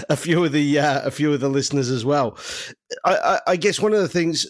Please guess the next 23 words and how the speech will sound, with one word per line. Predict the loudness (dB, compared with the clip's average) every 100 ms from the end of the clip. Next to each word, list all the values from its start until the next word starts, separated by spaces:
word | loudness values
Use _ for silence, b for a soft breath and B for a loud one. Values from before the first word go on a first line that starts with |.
| 0
so, | 2 2 0
so | 0
what | 2 2
excited | 0 2 2 0 0
you | 0 0
to, | 0 2 2 0
to, | -2 0 0 -2 -4
to | -2
go | 2 2
into | 2 0 0
this | 0 2
area | 2 2 2 0
of, | -2 -2
of | -2 0
technology? | -2 0 0 0 0 -4
'Cause | -2 -2 0
normally, | 0 2 2 0
you | 0
know, | 2
you've | 0 0
been | 0 2
with | -2 -2
Dell, | 0 2 0 -2